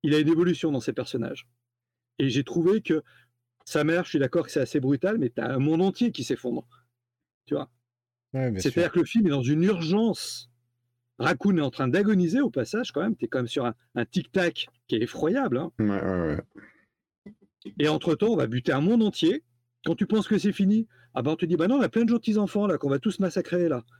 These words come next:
Speaker 1: Et puis le maître de l'évolution, il les trouve vraiment très très cons ces enfants, hein. Ils savent pas faire grand-chose.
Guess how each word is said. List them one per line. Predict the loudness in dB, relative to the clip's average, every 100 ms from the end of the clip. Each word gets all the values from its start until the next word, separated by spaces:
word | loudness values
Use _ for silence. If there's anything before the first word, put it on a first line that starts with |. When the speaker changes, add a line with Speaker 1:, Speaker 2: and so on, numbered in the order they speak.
| _ _ _ _
Speaker 1:
Et | -4
puis | 0
le |
maître | 2
de | 4
l'évolution, | 4 4 2 2
il |
les | 0
trouve | 0 -2
vraiment | -2 0
très | -2
très | -2 -2
cons | 0
ces | 0 0
enfants, | -2 -4 -4 -2
hein. |
Ils | -4
savent | -4
pas | -6
faire | -4 -2
grand-chose. | 0 0 -2